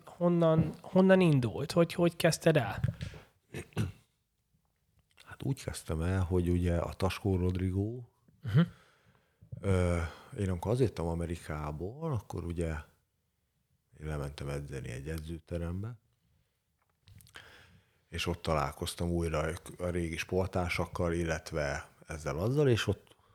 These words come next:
Speaker 2: valaki mondta nekem, hogy van a Martin, hogy van egy fiatal srác, hogy ez mekkora tehetség,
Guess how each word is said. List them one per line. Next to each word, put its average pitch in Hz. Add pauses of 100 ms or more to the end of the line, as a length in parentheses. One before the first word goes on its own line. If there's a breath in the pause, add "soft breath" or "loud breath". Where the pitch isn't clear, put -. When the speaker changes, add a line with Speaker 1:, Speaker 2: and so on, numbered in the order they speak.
Speaker 2:
valaki 82
mondta 78
nekem, 73
hogy - (1500)
van 73
a 73
Martin, 80
hogy 80
van 82
egy 69
fiatal 76
srác, 107
hogy 73
ez 73
mekkora -
tehetség, 78